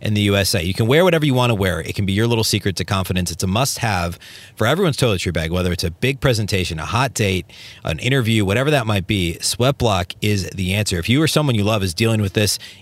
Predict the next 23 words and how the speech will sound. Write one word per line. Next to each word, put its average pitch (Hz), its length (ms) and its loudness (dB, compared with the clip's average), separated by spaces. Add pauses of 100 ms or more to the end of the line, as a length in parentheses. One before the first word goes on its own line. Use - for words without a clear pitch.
(100)
issue 135 400 2
of 95 100 -2
perspiration, 101 680 0
you 95 100 0
have 120 180 -2
to 127 100 -4
check 107 240 -2
out 95 160 0
Sweatblock. 87 580 -4 (280)
Get 127 140 0
it 139 80 0
today 139 240 2
for 127 140 -2
twenty 170 260 0
percent 175 260 0
off 82 180 -4
at 92 120 -4
sweatblock 107 480 0
dot 90 180 -4
com 110 260 -2
with 87 160 -4
promo 131 320 0
code 92 280 -2